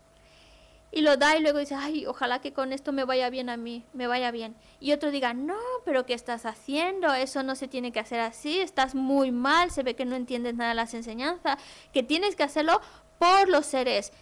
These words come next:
tienes que decir, 'Esto lo doy para el beneficio de todos los seres, para el beneficio de todos los seres'". Y en realidad, en realidad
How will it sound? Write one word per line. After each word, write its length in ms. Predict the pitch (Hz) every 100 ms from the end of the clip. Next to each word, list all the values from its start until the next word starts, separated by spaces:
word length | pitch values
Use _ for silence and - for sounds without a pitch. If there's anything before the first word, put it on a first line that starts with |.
| _
tienes 260 | 302 349
que 160 | 349 294
decir, 380 | 254 262 277 233 233
'Esto 260 | - -
lo 120 | 370 320
doy 160 | 349
para 240 | 359 302 285
el 60 |
beneficio 500 | 277 269 269 330 349
de 60 | 294
todos 180 | 277 269
los 100 | 262
seres, 160 | 233
para 180 | - 240
el 60 | 233
beneficio 480 | 247 247 320 330
de 60 | 285
todos 180 | 277 247
los 80 | 240
seres'". 280 | 208 175 - _ - - - _ _ _ _ _ _ _ -
Y 300 | 285 302 -
en 140 | 320 294
realidad, 380 | 285 277 277 381 539 - _ _ _ _ _ _ _ _ _ _ _ _ - _ _ - _ _ _ _ 277
en 120 | 277
realidad 340 | 262 262 277